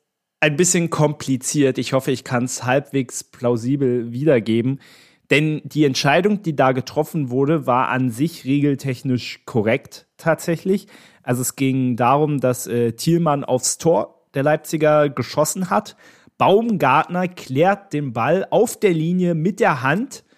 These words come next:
was im Übrigen schon kurios ist, weil Frank Willenborg sagt zunächst, dass das nicht strafbar ist, sondern dass,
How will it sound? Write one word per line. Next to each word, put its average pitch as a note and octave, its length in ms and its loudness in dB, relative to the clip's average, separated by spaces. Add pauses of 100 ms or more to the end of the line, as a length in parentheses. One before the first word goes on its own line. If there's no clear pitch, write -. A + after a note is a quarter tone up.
(340)
was B2 200 -2
im C3+ 140 -2
Übrigen D3+ 360 0
schon C3 180 -2
kurios B2+ 480 0
ist, E3 160 -4
weil B2 140 0
Frank A2+ 420 -2
Willenborg D3+ 640 2
sagt C#3 440 -2
zunächst, D3+ 760 -2
dass - 360 0
das - 240 -2
nicht A#2+ 240 -2
strafbar A#2+ 520 0
ist, D#3+ 140 0
sondern C3+ 280 0
dass, B2+ 300 -2